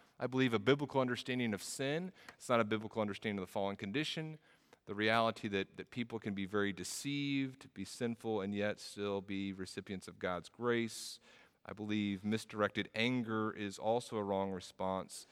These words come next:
Then also just a, a complacency, going along to getting along would be a wrong response. So how should we respond? Well, here's, here's a third thought.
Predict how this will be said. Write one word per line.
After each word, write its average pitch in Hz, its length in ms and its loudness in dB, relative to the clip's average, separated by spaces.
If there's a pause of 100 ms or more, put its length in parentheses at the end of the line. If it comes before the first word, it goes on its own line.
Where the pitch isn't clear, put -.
(340)
Then 170 100 2
also 123 560 6
just 110 320 -6
a, 101 380 2 (440)
a 98 60 -14
complacency, 110 840 -2
going 107 220 0
along 107 380 0
to 107 100 -12
getting 113 220 -6
along 85 400 -8
would 80 100 -14
be 85 120 -8
a 82 40 -6
wrong 82 320 -12
response. - 380 -20 (3000)
So 139 140 -8
how 165 100 -2
should 156 240 -2
we 110 80 2
respond? 87 680 -6 (2250)
Well, 113 120 -4
here's, - 520 0
here's 113 160 -8
a 107 60 -8
third 87 300 -2
thought. 82 260 0